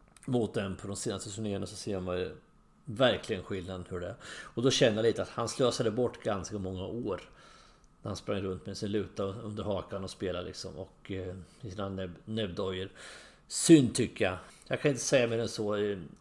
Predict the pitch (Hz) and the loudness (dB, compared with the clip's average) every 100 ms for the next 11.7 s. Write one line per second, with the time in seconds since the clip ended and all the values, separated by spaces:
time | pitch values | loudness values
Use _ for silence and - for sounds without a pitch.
0 | - - 143 131 139 - 156 143 - 120 | -12 -4 -2 0 2 4 4 4 4 4
1 | 113 - - - - 127 - 131 120 117 | 4 -2 -20 -20 -6 0 4 6 6 4
2 | 101 110 110 117 110 95 98 123 98 98 | 4 4 4 4 4 4 4 2 2 2
3 | 117 165 147 - 131 156 151 143 143 117 | 2 4 4 6 4 4 6 8 8 6
4 | 107 110 110 - 117 123 113 127 127 - | 4 2 0 2 2 0 0 0 0 0
5 | 123 117 113 110 95 - 120 131 120 - | -2 -2 -4 -6 -8 0 2 4 2 2
6 | 175 117 - 101 - 101 110 95 107 107 | 6 6 4 -2 0 -2 -2 -4 -6 -6
7 | 76 - - 95 92 95 95 92 - - | -8 -6 -6 -6 -4 -4 -4 -6 -14 -20
8 | - _ - 165 107 90 - - 71 - | -20 _ 8 10 10 4 -8 -10 -12 -12
9 | - - - - - 113 - 113 113 113 | -12 -14 -16 -16 -6 -4 -2 -4 0 0
10 | 101 92 95 92 90 92 123 120 110 104 | 0 -2 -4 -6 -6 -6 -2 0 0 -2
11 | 104 - - 90 - - | 4 6 6 4 2 2